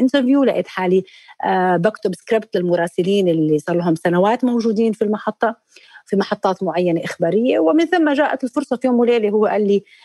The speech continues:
آم، أحد المراسلين تم الاستغناء عن خدماته،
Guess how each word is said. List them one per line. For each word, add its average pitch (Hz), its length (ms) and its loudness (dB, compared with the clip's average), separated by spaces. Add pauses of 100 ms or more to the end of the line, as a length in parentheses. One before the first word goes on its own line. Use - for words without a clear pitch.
(160)
آم، 185 640 0
أحد 208 300 -2
المراسلين 185 640 0
تم 180 160 0
الاستغناء 170 440 -2
عن 160 120 -4
خدماته، 214 720 -2